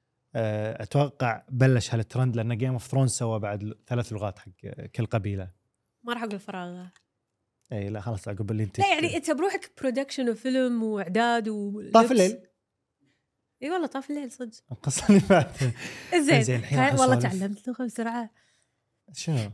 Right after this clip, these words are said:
Speaker 2: يعني لو ودك تتعلم لغة،
Speaker 1: إي.
Speaker 2: حياتك غير إنجليش وعربي، شنو ودك؟
Speaker 1: آه، أمس سألوني هالسؤال.
Speaker 2: مم.
Speaker 1: وأعتقد جاوبت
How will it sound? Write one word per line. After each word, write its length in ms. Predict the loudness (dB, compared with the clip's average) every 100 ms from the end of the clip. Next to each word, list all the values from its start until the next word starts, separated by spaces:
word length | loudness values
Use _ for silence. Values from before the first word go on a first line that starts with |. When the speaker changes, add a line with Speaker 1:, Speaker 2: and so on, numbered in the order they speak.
| -2
Speaker 2:
يعني 220 | 2 6
لو 100 | 6 6
ودك 240 | 4 0
تتعلم 400 | 2 2 2 2
لغة، 360 | 2 0 -4 -8 _ _ -2
Speaker 1:
إي. 280 | 0 0 -6 _ _
Speaker 2:
حياتك 540 | 2 2 2 -6 -6
غير 160 | -2 -2
إنجليش 300 | -2 -4 -6
وعربي، 340 | -6 -6 -6 -6
شنو 260 | -6 -4
ودك؟ 260 | -6 -8 -14 _ _ _ _ _ -20 _ _ _ _ _ _ _ -4
Speaker 1:
آه، 480 | 0 2 2 0 -2
أمس 200 | -2 -2
سألوني 300 | 0 2 2
هالسؤال. 420 | 0 -2 -4 -4 -6
Speaker 2:
مم. 300 | -10 -8 -8 -14 _ _ _ _ _ -12
Speaker 1:
وأعتقد 560 | -10 -10 -8 -4 -4
جاوبت 800 | -2 0 0 -2 -6 _ -18 -18